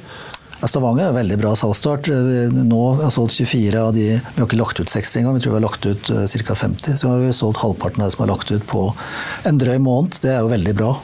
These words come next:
Vanligvis bruker vi seks måneder for å komme til salgsstart. Og det er jo gode priser. Det er et par og åtti tusen for meteren, inklusiv parkering. Det er veldig, <clears throat> veldig bra priser, og høyere enn det vi har sett i Stavanger på,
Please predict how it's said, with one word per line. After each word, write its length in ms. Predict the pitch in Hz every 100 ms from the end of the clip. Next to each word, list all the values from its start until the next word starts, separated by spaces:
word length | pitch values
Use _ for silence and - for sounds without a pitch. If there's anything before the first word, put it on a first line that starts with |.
| -
Vanligvis 420 | 131 101 107 117 -
bruker 240 | 107 -
vi 60 | 104
seks 240 | 107 -
måneder 400 | 120 95 - 110
for 160 | 104 113
å 60 | 110
komme 160 | 95
til 80 | 101
salgsstart. 560 | - 107 - 131 - - - - - -
Og 80 | 143
det 80 |
er 80 | 120
jo 80 | 135
gode 160 | 117 107
priser. 260 | 107 - 156
Det 120 | 127
er 100 | 113 117
et 160 | 110 -
par 160 | 127 -
og 140 | 101
åtti 100 | - -
tusen 240 | 104 - 117
for 80 | 107
meteren, 260 | 95 - 135 - - - - - -
inklusiv 400 | 113 107 104 104
parkering. 320 | 110 - - 117
Det 80 | 123
er 80 | 107
veldig, 240 | 95 95 - 156 139
<clears throat> 360 | - - - 127
veldig 120 | 104 107
bra 80 | 101
priser, 400 | 104 - 160 131
og 80 |
høyere 240 | 120 95 110
enn 80 | 104
det 80 |
vi 80 | 98
har 80 | 95
sett 160 | 104 92
i 80 |
Stavanger 400 | - 101 92 98
på, 140 | 101